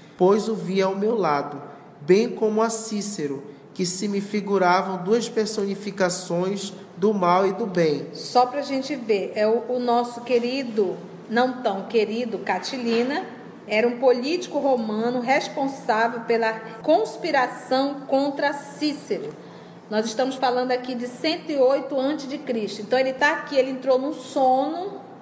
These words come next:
Speaker 2: e começou a se sentir no passado, a viver uma época. Então, se nós estamos no ano trinta, nós estamos falando de noventa anos atrás.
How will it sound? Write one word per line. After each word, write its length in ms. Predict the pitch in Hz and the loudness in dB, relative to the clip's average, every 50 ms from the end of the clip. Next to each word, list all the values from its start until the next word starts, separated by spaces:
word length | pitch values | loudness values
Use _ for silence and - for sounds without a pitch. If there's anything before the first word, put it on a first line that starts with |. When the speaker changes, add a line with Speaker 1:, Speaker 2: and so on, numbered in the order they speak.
| - - - | -14 -8 -4
Speaker 2:
e 120 | 262 277 | -4 -2
começou 600 | 277 - 349 339 349 339 339 339 - - 359 359 | 0 2 4 6 6 6 4 4 0 0 4 4
a 80 | 370 - - | 4 4 4
se 160 | - 392 415 | 2 -2 0
sentir 460 | 415 415 440 392 370 - - - 370 370 | 0 0 -2 -2 -4 -4 -2 -2 -2 0
no 120 | 392 415 | -2 -2
passado, 600 | - 359 - - - - - 349 294 294 269 240 | 0 0 0 0 0 0 0 0 2 2 2 0
a 40 | 254 | 0
viver 420 | 262 254 302 339 262 269 294 302 330 | 0 0 0 -2 0 2 2 2 2
uma 240 | 359 392 427 466 453 403 | 2 0 -2 -2 0 2
época. 440 | 285 262 262 262 - - - 151 - - - - - - - - | 2 2 0 -2 -6 -10 -10 -10 -10 -12 -14 -16 -16 -14 -14 -6
Então, 220 | 196 - 285 302 | 0 4 4 4
se 100 | 302 - | 4 2
nós 200 | 302 311 330 339 330 | -2 0 0 0 -2
estamos 380 | 320 - - 294 285 277 285 | -4 -4 -4 -2 -2 -2 -2
no 120 | 277 254 240 | -2 0 0
ano 260 | 240 233 226 214 214 - | 0 0 -2 -4 -2 0
trinta, 420 | 269 262 302 359 403 392 370 294 | 0 0 0 0 -2 -2 -2 0
nós 200 | 269 269 269 262 | 0 0 0 0
estamos 260 | - - 285 277 294 | -2 -2 -2 -2 -2
falando 420 | - - 285 277 277 285 294 294 294 | 0 0 0 2 0 0 -2 -4 -4
de 100 | 254 285 | -6 -2
noventa 600 | 302 302 294 285 269 233 262 302 359 392 466 453 | 0 2 2 2 2 0 -2 -2 -2 -2 -2 -2
anos 320 | 403 349 359 381 403 339 392 | -2 -2 -2 -4 -2 -2 -2
atrás. 640 | 427 415 415 359 277 226 185 202 226 - - - | -2 -2 -2 -2 -2 -2 -4 -6 -10 -12 -14 -16